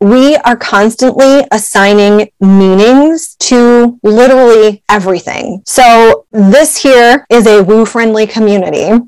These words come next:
<laughs> Okay, let's talk about that for a moment. So, you know, we do our manifestations, our meditations, we say our prayers, um, you know, we connect with spirit in, in whatever way, shape, and form is most appropriate for us, right?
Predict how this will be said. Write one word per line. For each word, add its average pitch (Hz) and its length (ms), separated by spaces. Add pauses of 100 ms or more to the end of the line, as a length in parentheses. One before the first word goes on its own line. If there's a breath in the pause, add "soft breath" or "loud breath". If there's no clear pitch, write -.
(320 loud breath)
<laughs> 202 160
Okay, 208 320 (140)
let's 214 180
talk 208 220
about 202 240
that 220 200
for 208 120
a 196 40
moment. 175 400
So, 220 340 (300 loud breath)
you 240 80
know, 214 220
we 247 140
do 254 120
our 254 160
manifestations, 220 880
our 196 80
meditations, 190 720
we 180 100
say 202 180
our 196 140
prayers, 202 720
um, 175 320
you 185 80
know, 190 100
we 208 160
connect 214 360
with 202 120
spirit 202 540 (100)
in, 180 400
in 190 300
whatever 240 340
way, 214 180
shape, 208 280
and 202 120
form 185 300
is 190 160
most 190 240
appropriate 185 640
for 196 100
us, - 340
right? 185 320